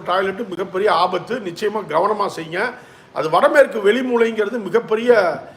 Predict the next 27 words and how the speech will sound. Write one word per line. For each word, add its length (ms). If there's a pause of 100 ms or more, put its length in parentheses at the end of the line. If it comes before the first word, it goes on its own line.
(180)
மேற்கு 380
பார்த்த 300
மனைக்கு 500
உச்ச 320
பாகம். 320 (560)
அந்த 200
உச்ச 320
பாகத்துல 440
எப்படி 300
அமைக்கணும் 460
தான் 140
விருப்பம். 300
நாளைக்கு 440
வந்து 160
இந்த 120
மூணு 320
படி 220
வாசலா, 400
நாலு 260
படி 160
வாசல் 220
நாளைக்கு 380
நிச்சயமா 220
சொல்றேன். 320 (540)
அதை 320
விட 220
இன்னொரு 300